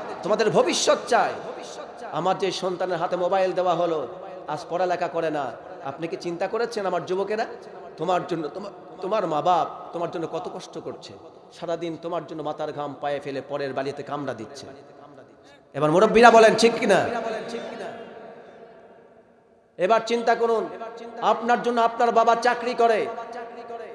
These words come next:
অফিস আদালতে, আপনার জন্য রিক্সা চালায়, ভ্যান চালায়, ঠেলাওয়ালা কাজ করে, আপনার জন্য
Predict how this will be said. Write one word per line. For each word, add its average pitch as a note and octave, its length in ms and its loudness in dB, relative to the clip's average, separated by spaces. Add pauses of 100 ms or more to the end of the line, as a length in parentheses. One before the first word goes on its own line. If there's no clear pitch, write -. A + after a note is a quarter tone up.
অফিস G3+ 400 0
আদালতে, F#3 460 0 (1160)
আপনার G#3+ 480 2
জন্য C4 260 4
রিক্সা C4+ 400 2
চালায়, C4 380 6
ভ্যান A#3+ 380 2
চালায়, B3+ 380 6
ঠেলাওয়ালা C4 520 4
কাজ B3+ 200 2 (120)
করে, C4+ 280 6 (600)
আপনার B3+ 440 4
জন্য C#4 340 4